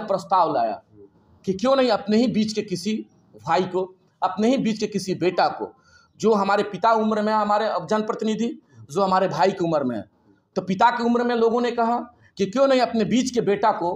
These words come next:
अपने नेता के रूप में विधान परिषद भेजा जाए। लोगों ने प्रस्ताव लाया, क्योंकि उन्हीं के वोट से सब लोगों को जीतना है, वो चाहे आदरणीय या चाहे माननीय लोग हो, चाहे मेरे जैसे साधारण सा लोग हो। उसी कड़ी में लोगों का निर्णय आया रविवार को। निर्णय अकेले नहीं कर सकते थे सर, एक मिनट,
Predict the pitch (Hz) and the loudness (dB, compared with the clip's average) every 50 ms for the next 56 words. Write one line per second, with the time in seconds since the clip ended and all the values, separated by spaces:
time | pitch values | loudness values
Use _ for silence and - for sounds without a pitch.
0 | 175 - _ _ _ - 175 175 - 196 175 180 190 190 190 208 196 185 175 175 | -6 -10 _ _ _ -4 -4 -2 0 0 2 2 2 2 2 0 0 0 -2 -2
1 | 175 175 147 156 151 170 170 165 165 156 147 143 160 147 - 139 135 123 120 113 | -2 -2 -2 -2 -2 -2 -2 -2 -2 -4 -4 -4 -6 -6 -4 -4 -4 -2 -2 -4
2 | 98 87 - - 180 214 262 311 320 311 311 302 220 - - - 277 339 330 320 | -4 -6 -8 -4 -2 0 0 2 0 0 -2 -4 -6 -2 0 2 2 4 4 4
3 | 302 294 285 285 - - - _ _ _ - 254 277 311 277 254 247 262 349 349 | 2 2 2 0 -4 -8 -16 _ _ _ -6 -4 0 2 2 4 4 4 4 4
4 | 349 320 262 202 254 294 302 - 277 247 - 233 214 180 202 202 196 254 254 277 | 4 2 2 2 2 0 0 0 -2 -2 0 0 2 2 2 2 2 2 0 0
5 | 247 190 240 240 254 247 247 240 240 240 - _ _ _ _ _ _ _ - 214 | -2 -2 -2 -2 -2 -2 0 -2 -2 -4 -10 _ _ _ _ _ _ _ -4 -2
6 | 208 - 254 233 226 214 185 220 233 247 269 285 277 240 208 202 - 220 214 208 | 0 4 4 4 4 4 2 2 2 2 2 2 4 4 2 2 2 2 2 2
7 | 202 208 208 226 262 277 277 254 233 233 - 226 208 196 196 202 208 180 - 185 | 2 2 2 2 2 2 2 2 0 0 2 2 2 2 2 2 0 0 -2 -2
8 | 180 - 160 151 156 156 151 151 139 135 120 117 104 98 98 - _ _ _ _ | -4 -4 -2 -2 0 0 0 -2 -2 -2 -2 -2 -4 -6 -10 -14 _ _ _ _
9 | _ _ _ _ - - 196 185 285 294 302 294 262 269 254 240 226 233 240 254 | _ _ _ _ -4 -2 0 0 0 2 4 4 2 4 2 2 2 2 2 2
10 | 277 - 233 208 202 196 220 226 285 285 247 220 196 190 185 175 175 170 147 139 | 2 2 2 2 2 2 4 4 4 6 6 6 4 4 4 2 2 2 2 0
11 | 123 110 - 101 - - 160 190 220 254 320 311 269 - 247 277 320 330 311 349 | 0 -2 -6 -12 -10 -4 -2 0 2 2 2 2 2 2 2 2 2 2 2 0
12 | 330 320 269 - 220 - - 180 165 165 175 180 240 - _ _ _ _ _ _ | 0 0 0 0 -2 -2 -2 -4 -4 -2 0 -2 -2 -2 _ _ _ _ _ _
13 | _ - - 226 226 240 247 247 190 180 160 131 110 | _ -2 2 2 4 2 2 0 0 0 0 0 -2